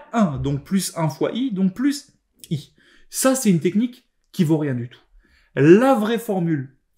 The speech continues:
pour le faire, c'est que le milieu entre deux points A et B, d'affixe Z A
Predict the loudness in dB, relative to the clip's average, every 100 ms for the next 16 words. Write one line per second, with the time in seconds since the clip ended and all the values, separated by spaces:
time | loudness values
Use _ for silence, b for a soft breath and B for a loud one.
0 | _ -2 4 4 2 -2 -12 -18 _ _
1 | -6 -4 4 6 6 4 2 2 0 -4
2 | -6 -4 -6 -2 0 0 -2 -4 -8 -8
3 | -16 _ _ _ -4 -4 -8 _ _ -2
4 | 2 2 2 -2 _ _ -10 -2 -2 0
5 | -6 -6 -12 _ _ _ -8 4 4 4
6 | -2 -6